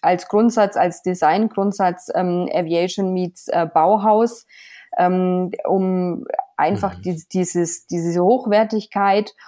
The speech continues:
Speaker 1: und, ähm, dieses Designkonzept, ähm, noch breiter zu machen und,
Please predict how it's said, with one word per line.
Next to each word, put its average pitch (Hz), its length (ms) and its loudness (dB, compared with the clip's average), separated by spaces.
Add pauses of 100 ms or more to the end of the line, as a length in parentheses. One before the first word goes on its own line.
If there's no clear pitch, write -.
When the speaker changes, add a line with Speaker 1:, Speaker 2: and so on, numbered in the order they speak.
(200)
Speaker 1:
und, 180 600 2
ähm, 180 420 0
dieses 170 320 -2
Designkonzept, 190 1160 -2
ähm, 180 420 -2 (160)
noch 185 280 -4
breiter 185 420 0
zu - 140 -4
machen 196 480 0
und, 180 420 -2